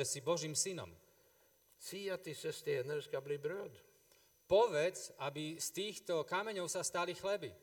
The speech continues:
Speaker 2: Gud er jo god.
Speaker 1: Veď Boh je dobrý.
Speaker 2: Du tror vel ikke han vil at du skal ha det sånn?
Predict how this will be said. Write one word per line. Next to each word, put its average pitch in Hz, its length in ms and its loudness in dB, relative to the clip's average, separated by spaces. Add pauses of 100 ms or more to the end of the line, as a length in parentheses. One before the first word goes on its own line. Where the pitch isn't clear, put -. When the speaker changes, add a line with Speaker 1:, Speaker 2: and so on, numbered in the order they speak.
(960)
Speaker 2:
Gud 147 400 -8
er 131 160 -2
jo 139 160 -12
god. 151 400 -12 (1040)
Speaker 1:
Veď 127 240 -4
Boh 135 240 2
je 143 160 0
dobrý. 147 320 -2 (360)
Speaker 2:
Du 160 80 -4
tror 139 480 -4
vel 131 240 2
ikke 135 160 -6
han 135 240 -4
vil 135 320 -6
at 113 160 -8
du 117 160 -12
skal - 240 -12
ha 113 240 -6
det 127 160 -10
sånn? 147 400 -6